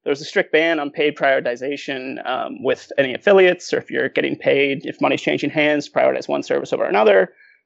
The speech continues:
But the F C C in the twenty fifteen order said explicitly you could offer those sorts of curated prioritized offerings, but you had to bundle them and sell them separately from broadband internet access service, the general purpose internet that you buy.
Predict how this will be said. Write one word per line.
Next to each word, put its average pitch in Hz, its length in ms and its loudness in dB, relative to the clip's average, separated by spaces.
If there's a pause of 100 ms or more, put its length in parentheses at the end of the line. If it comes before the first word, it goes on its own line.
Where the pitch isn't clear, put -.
(180)
But 160 220 4 (120)
the 143 80 -2
F 139 80 0
C 143 140 -6
C 147 500 -4
in 131 80 -8
the 123 80 -8
twenty 135 200 -8
fifteen 143 340 -2
order 139 200 2
said 135 240 2
explicitly 131 540 0
you 139 180 0
could 214 440 4
offer 156 280 4
those 127 200 -4
sorts 135 200 -4
of - 120 -6
curated 135 480 2
prioritized 131 440 2
offerings, 196 580 4 (200)
but 147 100 0
you 151 60 0
had 156 160 2
to 151 80 0
bundle 147 360 2
them 135 440 -2
and 123 320 -4
sell 131 240 2
them 123 160 -4
separately 117 640 -2
from 117 500 -6 (220)
broadband 120 360 0
internet 120 260 -4
access - 380 -4
service, - 380 -8
the - 120 0
general 120 340 0
purpose - 380 -4
internet - 320 -6
that - 100 -12
you 123 100 -2
buy. 110 400 0